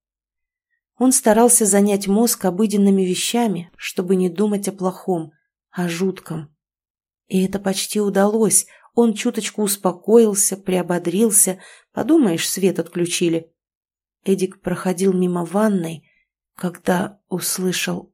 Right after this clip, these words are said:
это. Дверь в ванную была открыта,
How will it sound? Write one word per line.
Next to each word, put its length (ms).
это. 540
Дверь 420
в 80
ванную 420
была 260
открыта, 680